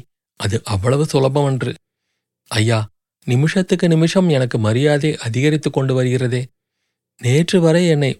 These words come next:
ஓடக்காரி என்று அழைத்தீர், சற்று முன்னால் அம்மணி என்றீர்,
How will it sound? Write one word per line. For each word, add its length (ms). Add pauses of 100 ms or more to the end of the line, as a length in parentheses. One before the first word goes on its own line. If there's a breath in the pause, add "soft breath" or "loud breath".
ஓடக்காரி 640
என்று 280
அழைத்தீர், 540 (640)
சற்று 300
முன்னால் 480
அம்மணி 500
என்றீர், 440